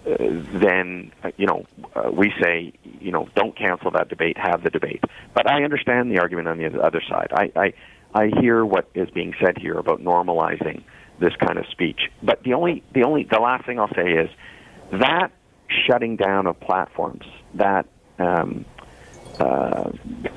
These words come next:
uh, taking on and, uh, and, um, trying to really belittle, um, the,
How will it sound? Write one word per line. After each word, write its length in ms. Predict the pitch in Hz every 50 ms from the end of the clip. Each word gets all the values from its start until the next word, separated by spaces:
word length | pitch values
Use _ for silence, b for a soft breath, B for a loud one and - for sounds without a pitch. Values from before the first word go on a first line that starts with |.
| - - - - -
uh, 580 | - - - 55 50 50 50 50 50 50 - - - -
taking 380 | - 135 117 - - 113 101
on 460 | 90 92 95 92 90 85 80 - - - _ _ -
and, 520 | 92 85 80 80 80 80 85 82 82 - - - - - - - -
uh, 240 | - 73 62 62 62 - - - - - -
and, 420 | 87 85 85 87 90 - - - - - - - - -
um, 300 | 87 82 - - - - -
trying 340 | - - 101 95 98 95 90 - -
to 280 | 98 85 85 85 82 B B B B B B B -
really 300 | - 123 127 104 95 82
belittle, 540 | 73 - 85 90 104 117 80 76 82 - - _ - -
um, 500 | - 87 - - - - 82 - - - - - - - - - -
the, 500 | 92 92 87 87 87 82 82 82 -